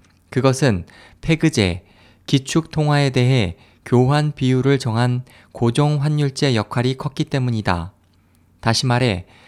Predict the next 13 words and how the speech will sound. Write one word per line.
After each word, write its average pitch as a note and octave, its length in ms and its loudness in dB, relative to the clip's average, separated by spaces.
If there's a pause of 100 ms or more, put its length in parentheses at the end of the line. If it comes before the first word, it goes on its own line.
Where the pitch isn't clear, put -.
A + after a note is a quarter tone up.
(160)
폐그제로 D3 800 0
고정된 C#3+ 680 0
위안화의 C3 640 0
급등을 C3 460 -2
막기 A#2+ 380 -2
위해 G2 380 0 (360)
중국 C#3+ 640 0
인민은행이 B2+ 840 0 (260)
대규모 C3+ 580 2
외환을 B2+ 540 2
사들였기 D#3 560 -4
때문이라고 B2+ 640 -2
주장했습니다. G2 920 -4